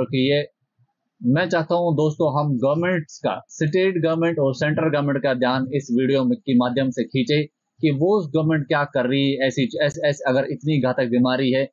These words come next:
जैसे आप देख रहे हैं माता जी की दोस्तों husband की भी death हुई है, बेटे की death हुई है, बहू की डेथ हुई। इस परिवार में वैसे ही तीन पर लोगों की डेथ हो चुकी है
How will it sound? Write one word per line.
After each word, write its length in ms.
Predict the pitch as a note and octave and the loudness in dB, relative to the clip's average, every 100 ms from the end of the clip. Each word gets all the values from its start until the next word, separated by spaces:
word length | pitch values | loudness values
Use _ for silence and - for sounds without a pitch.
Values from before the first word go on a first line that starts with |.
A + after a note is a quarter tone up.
| _ _ - | _ _ -4
जैसे 260 | C#3+ D3+ F3 | -2 0 0
आप 120 | D#3 | 0
देख 260 | D3+ E3 | 0 0
रहे 160 | E3 E3 | 2 2
हैं 100 | D3+ | 2
माता 260 | D3+ D3+ D#3 | 0 0 0
जी 140 | D#3 | 2
की 140 | D#3+ | 2
दोस्तों 400 | D3 D3 D3+ B2+ | 2 0 0 0
husband 300 | C3+ D3+ E3+ | 0 0 0
की 80 | E3 | 2
भी 120 | E3 | 2
death 200 | D3 D3 | 0 0
हुई 200 | D3 C#3+ | 0 2
है, 160 | C#3+ C#3 B2 _ - | 2 0 -4 _ -10
बेटे 340 | B2+ E3+ G3 G3+ | -2 0 0 0
की 160 | G3+ E3 | 2 0
death 220 | D3 D#3+ | 0 0
हुई 140 | D#3 | 2
है, 100 | D3+ | 2
बहू 220 | C3+ E3 | 2 0
की 160 | F3 D#3+ | 2 0
डेथ 120 | C3 | 0
हुई। 240 | D3 E3 F#3 | -2 0 0
इस 160 | - | 0
परिवार 340 | E3+ E3+ E3+ D#3+ | -2 0 0 0
में 180 | E3 D#3 | 0 0
वैसे 280 | C#3+ C#3+ D#3+ | 0 0 2
ही 140 | E3 | 2
तीन 320 | D#3 D3+ D3+ | 2 0 0
पर 120 | D3+ | 0
लोगों 240 | C#3 C3+ C#3 | 0 0 0
की 120 | C3+ B2 | 0 0
डेथ 100 | B2+ | 0
हो 140 | D3 | 0
चुकी 300 | B2 B2+ C3+ | -2 -2 0
है 140 | C#3+ | 0